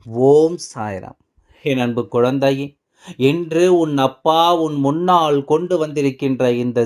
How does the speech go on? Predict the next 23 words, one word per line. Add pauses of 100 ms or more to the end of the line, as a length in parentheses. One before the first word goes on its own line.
செய்தி (100)
மிகவும்
உணர்வு
பூர்வமான
ஒரு
செய்தி. (680)
ஒருவரின் (100)
பொருள்
உன்
வீட்டில்
இருக்கிறது,
அவருக்கு
சொந்தமான
ஒன்று
உன்
வீட்டில்
இருக்கிறது,
அதை
நீ
சொந்தமாக்கி
கொண்டிருப்பது
மிகப்பெரிய
தவறு.